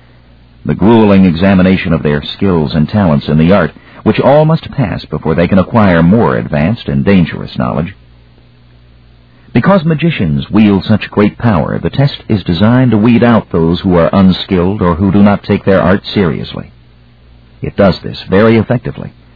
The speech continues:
Failure means death. There is no turning back. Once a young man or woman of any race, elven, human, ogre, decides to enter the Tower of High Sorcery with the intent of taking the test,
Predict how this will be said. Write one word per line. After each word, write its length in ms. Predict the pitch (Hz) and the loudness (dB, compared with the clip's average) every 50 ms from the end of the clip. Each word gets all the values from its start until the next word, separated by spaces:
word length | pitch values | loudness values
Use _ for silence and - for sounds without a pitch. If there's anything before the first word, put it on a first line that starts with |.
| _ _ _ _ - _ - | _ _ _ _ -20 _ -2
Failure 440 | 127 120 85 60 52 50 55 60 65 | -2 0 0 -2 -6 -8 -8 -6 -4
means 380 | 69 78 80 76 73 69 - | -2 0 0 0 0 -2 -4
death. 300 | - 90 107 98 - - - - - - - _ _ _ _ - _ _ _ _ _ - - - | -4 -4 -4 -4 -6 -10 -16 -20 -20 -20 -20 _ _ _ _ -20 _ _ _ _ _ -20 -8 -2
There 160 | - 131 139 | 0 2 2
is 100 | 151 120 | 2 2
no 120 | 156 185 185 | 2 0 0
turning 320 | - - 165 151 139 123 104 | 0 0 0 0 0 0 0
back. 380 | 117 113 87 65 50 - - _ _ _ _ _ _ _ _ _ _ _ _ _ _ _ - | 0 0 -2 -2 -8 -12 -16 _ _ _ _ _ _ _ _ _ _ _ _ _ _ _ -2
Once 180 | - 117 117 | 0 0 2
a 60 | 123 117 | 4 4
young 240 | 113 117 117 117 110 | 4 4 4 4 4
man 220 | 110 110 113 117 | 4 4 4 2
or 120 | 117 113 110 | 2 2 2
woman 280 | 101 107 101 104 117 117 | 4 4 4 4 4 4
of 100 | 98 101 | 4 4
any 240 | 107 107 110 113 | 4 4 4 4
race, 380 | 107 104 104 95 98 110 - - | 4 4 2 2 0 -2 -2 -2
elven, 440 | - 104 110 113 92 113 113 117 113 | 0 2 2 2 4 4 4 4 4
human, 480 | 101 110 110 107 104 110 113 117 120 120 | 4 4 4 6 6 6 4 4 2 2
ogre, 460 | - - 110 104 87 92 87 92 113 - - - - - - | 2 2 2 2 2 0 0 0 -2 -4 -8 -18 -20 -10 -4
decides 460 | - 104 - 123 123 127 127 123 107 - | -4 -2 0 2 2 2 2 0 0 0
to 140 | 127 - | -2 0
enter 200 | - 127 120 135 | 0 2 2 2
the 100 | 117 123 | 2 0
Tower 400 | 110 - 120 117 113 107 101 98 | 0 0 0 0 2 2 2 2
of 100 | 98 92 | 2 0
High 240 | 82 104 101 92 87 | 0 0 0 0 -2
Sorcery 480 | - - 87 85 - - 55 58 58 58 | -2 -4 -6 -6 -6 -8 -10 -10 -8 -6
with 160 | 65 85 - | -4 -4 -2
the 140 | - 101 101 | 0 2 2
intent 280 | 95 - - 117 92 | 2 2 2 2 2
of 120 | 90 82 - | 2 0 -2
taking 320 | - 107 - 113 104 107 | -2 -2 2 2 4 4
the 80 | 104 107 | 4 2
test, 480 | - - 60 55 - - - - - | 0 -2 -6 -6 -6 -8 -14 -20 -20